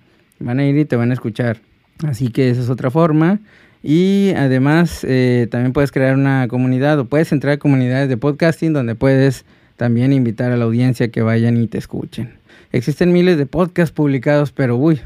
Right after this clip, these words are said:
bastantísimos, sobre todo en Spotify. Y bueno, contar con un sonido de alta calidad puede diferenciarte del resto. Muéstrale al mundo que estás listo para hacer tu podcast de manera profesional. Muéstrales lo que estás,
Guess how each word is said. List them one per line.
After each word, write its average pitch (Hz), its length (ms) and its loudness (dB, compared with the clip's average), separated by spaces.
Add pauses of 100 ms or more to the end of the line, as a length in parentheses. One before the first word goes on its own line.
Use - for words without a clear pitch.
bastantísimos, 123 1040 0
sobre 117 260 -2
todo 139 140 0
en 160 80 2
Spotify. 151 560 0 (440)
Y 131 240 2
bueno, 131 240 2
contar 127 320 -2
con 143 160 0
un 143 100 0
sonido 143 280 0
de 135 80 -2
alta 131 240 -8
calidad 139 380 -4
puede 139 380 0 (180)
diferenciarte 131 1080 -2 (360)
del 123 400 2
resto. - 560 -4 (420)
Muéstrale 175 560 2
al 131 220 0
mundo 190 360 2
que 160 80 -4
estás 135 200 -2
listo 151 340 -2
para 127 200 0
hacer 131 200 -4
tu 127 160 -8
podcast 139 520 -2
de 127 80 -2
manera 117 400 0
profesional. 143 840 0
Muéstrales 135 680 -2
lo 127 160 -4
que - 80 -12
estás, 139 420 -2